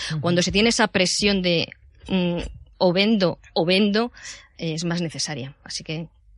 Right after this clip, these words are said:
Speaker 2: para eso toda la parte de, eh, hemos hablado mucho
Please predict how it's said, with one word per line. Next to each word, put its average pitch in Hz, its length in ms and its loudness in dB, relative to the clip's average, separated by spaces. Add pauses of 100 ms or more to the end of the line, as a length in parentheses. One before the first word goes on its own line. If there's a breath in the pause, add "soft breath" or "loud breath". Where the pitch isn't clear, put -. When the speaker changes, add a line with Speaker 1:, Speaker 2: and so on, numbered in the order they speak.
(240)
Speaker 2:
para 151 160 -8
eso 151 480 -6 (580)
toda 165 160 0
la 175 80 -2
parte 175 540 -2
de, 170 500 0
eh, 156 440 -2
hemos 170 260 -4
hablado 175 260 0
mucho 185 340 -2